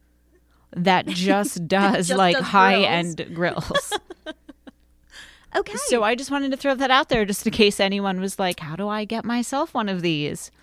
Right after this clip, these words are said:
Speaker 2: Find your
Speaker 1: Um,
Speaker 2: way to L A or
Speaker 1: just
Speaker 2: Georgia.
Speaker 1: Yeah.
Speaker 2: Or any of
Speaker 1: Um,
Speaker 2: the other
Speaker 1: or,
Speaker 2: places.
Speaker 1: yeah, um, look it up online.
Speaker 2: <laughs>
Speaker 1: Um,
Speaker 2: Do your own research.
Speaker 1: Yep. Do, do your own research.
Speaker 2: <laughs>
Speaker 1: Figure it out. Um, but yeah, so that was, like, my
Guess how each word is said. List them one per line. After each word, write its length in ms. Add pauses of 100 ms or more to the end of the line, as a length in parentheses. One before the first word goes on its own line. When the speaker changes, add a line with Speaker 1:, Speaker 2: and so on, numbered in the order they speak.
(320)
Speaker 2:
Find 340
your 40
Speaker 1:
Um, 60
Speaker 2:
way 120
to 120
L 120
A 40
or 20
Speaker 1:
just 280
Speaker 2:
Georgia. 500
Speaker 1:
Yeah. 280 (320)
Speaker 2:
Or 140
any 100
of 140
Speaker 1:
Um, 40
Speaker 2:
the 80
other 120
Speaker 1:
or, 180
Speaker 2:
places. 320
Speaker 1:
yeah, 440
um, 300
look 160
it 100
up 260 (200)
online. 680
Speaker 2:
<laughs> 40 (880)
Speaker 1:
Um, 380
Speaker 2:
Do 80
your 220
own 120
research. 480
Speaker 1:
Yep. 160 (300)
Do, 440
do 80
your 180
own 160
research. 500 (100)
Speaker 2:
<laughs> 60
Speaker 1:
Figure 260
it 60
out. 400 (380)
Um, 600
but 200
yeah, 240
so 300
that 200
was, 220
like, 220
my 680